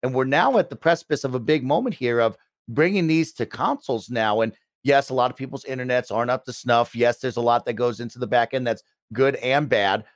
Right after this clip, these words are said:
But also at the same time, like, the opportunity for my friends and family who are still on the Xbox One consoles,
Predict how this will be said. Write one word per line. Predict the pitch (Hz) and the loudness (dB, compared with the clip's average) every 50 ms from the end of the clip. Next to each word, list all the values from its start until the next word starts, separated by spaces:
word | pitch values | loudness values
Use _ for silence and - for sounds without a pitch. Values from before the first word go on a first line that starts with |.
| _ _ - | _ _ 0
But | 143 143 | 2 4
also | 156 175 170 - | 4 2 2 0
at | 170 175 | -2 -2
the | 151 | -2
same | - - 160 151 143 | -2 0 0 0 0
time, | - 170 180 165 | 0 0 0 2
like, | 135 - - _ _ _ _ - | 0 0 -2 _ _ _ _ -2
the | 127 151 | 0 0
opportunity | 170 - - - - - 202 202 190 165 156 143 | 0 0 -2 -6 -6 -4 -4 -2 0 2 0 0
for | - - - 135 135 123 | 0 0 0 0 0 0
my | 123 120 120 131 165 185 | 0 0 0 2 2 0
friends | - - - 156 151 151 143 127 | -2 -2 0 0 0 0 -2 -4
and | 127 120 | -8 -10
family | - - 147 156 170 156 135 117 113 | -6 -2 -2 -2 -2 -2 -4 -6 -4
who | 113 123 120 | -4 -4 -2
are | 113 120 117 | -2 -2 -4
still | - - - 165 165 156 | -6 -8 -4 -2 0 0
on | 147 135 | 0 -2
the | 131 135 | -2 -4
Xbox | 139 131 - - - 107 107 - - | -4 -4 -4 -4 -2 -2 -2 -4 -4
One | 131 170 226 196 | -6 -4 -4 -2
consoles, | - 123 110 107 - 107 113 113 - | -2 0 -2 -2 -2 -2 -4 -4 -6